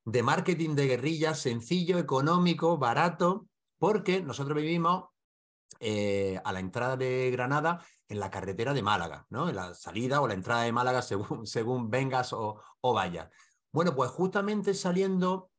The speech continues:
eh, en la última rotonda, antes de coger la, la autovía, una rotonda donde pasan, no sé el número de vehículos al cabo del día, pero muchísimo tráfico,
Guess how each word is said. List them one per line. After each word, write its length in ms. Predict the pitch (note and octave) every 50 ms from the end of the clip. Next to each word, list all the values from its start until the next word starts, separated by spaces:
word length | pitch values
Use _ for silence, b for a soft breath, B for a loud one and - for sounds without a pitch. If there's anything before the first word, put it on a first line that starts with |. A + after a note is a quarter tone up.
| _ _ _ _ -
eh, 300 | D#3 E3 E3 E3 E3 D#3+
en 100 | D#3 C3+
la 80 | B2+ B2
última 480 | D3 F3 E3+ E3+ F3+ F3 F3+ F3 F3 F3
rotonda, 580 | D#3+ E3 E3 D#3+ C#3+ G3+ G#3 G3 F3 F3+ F3 -
antes 340 | D3+ D3+ D3+ D3 E3 C#3+ C#3
de 120 | D#3+ D#3+
coger 400 | - D3 C#3+ C#3 - E3+ E3+ C#3+
la, 480 | A#2+ A2 G#2+ G#2 G2+ G2 G2 F#2+ F#2+ F#2 F#2+
la 120 | G2 G2+
autovía, 600 | G2+ G2 F#2+ F#2 G2+ G#2+ E3 G3+ F#3 E3 F#3+ B3 - _ _ -
una 120 | G#2+ A2
rotonda 280 | A2 A#2 C3 C#3 C#3+ C#3
donde 280 | B2+ A2+ G#2+ G#2 G2+ F#2
pasan, 520 | G2+ B2+ C3+ - - A#2+ A2 G2 F#2+ F#2+
no 100 | G#2+ A2
sé 120 | G#2+ -
el 180 | A#2+ A#2 A2 G#2+
número 300 | A#2 A#2 A2+ A2 A2 A2
de 260 | A2 G#2+ G#2+ G#2+ G#2+
vehículos 400 | G#2 G#2+ B2+ C#3+ C#3 C3+ A#2 A2
al 80 | A2 A2
cabo 200 | B2 A#2+ A#2 A2+
del 100 | A2 A2+
día, 200 | C3+ C#3+ A#2+ -
pero 160 | - G2+ G2
muchísimo 920 | G2+ G2+ G2 G2 F#2+ - C#3 C3+ - B2+ B2+ B2 B2 A#2+ A#2+ A#2+ A#2+ A#2+ A#2
tráfico, 540 | - D#3 F3+ F3 - D3+ C#3 D#3 F3+ F#3+